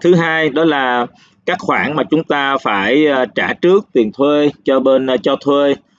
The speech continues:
hoặc là chúng ta phải ký quỹ để đảm bảo cái hợp đồng đi thuê tài chính. Thì như vậy thì tùy thuộc vào cái từng nghiệp vụ cụ thể.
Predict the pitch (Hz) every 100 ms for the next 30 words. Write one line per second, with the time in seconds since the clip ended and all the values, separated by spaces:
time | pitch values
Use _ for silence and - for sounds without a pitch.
0 | _ - 104 120 101 143 - 131 127 107
1 | 95 120 - 165 175 135 95 131 101 107
2 | 101 101 131 107 139 120 - 147 139 -
3 | 117 107 120 127 127 120 107 - 139 208
4 | _ _ _ _ - 127 151 135 123 135
5 | 123 123 - 131 123 131 127 - 127 117
6 | 143 147 - 127 123 120 113 117 113 120
7 | 104 113